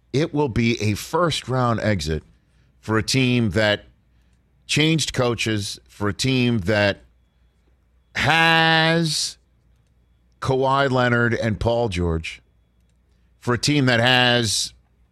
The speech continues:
in many people's minds, maybe the most talented roster, deep roster from start to finish in the West. And it's just an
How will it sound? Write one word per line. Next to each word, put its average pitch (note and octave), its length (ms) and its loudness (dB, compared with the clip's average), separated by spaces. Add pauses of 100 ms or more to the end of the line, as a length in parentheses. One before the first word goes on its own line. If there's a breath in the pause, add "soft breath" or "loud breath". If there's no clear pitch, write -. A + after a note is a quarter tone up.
(1300)
in B2 220 0
many C3 240 2
people's C3 420 -2
minds, A#2+ 380 0
maybe A#2+ 220 2
the A2+ 100 0
most B2 280 0
talented C#3+ 680 -2
roster, A#2+ 540 -2
deep A#2+ 380 -4
roster A2 500 0
from A#2 200 -6
start A#2+ 360 -4
to C3 80 -8
finish A#2+ 460 -2
in D#3 200 2
the D3+ 120 0
West. G#2+ 500 -2 (1700)
And B2 560 2
it's D#3 360 0
just - 440 0
an A#2+ 160 0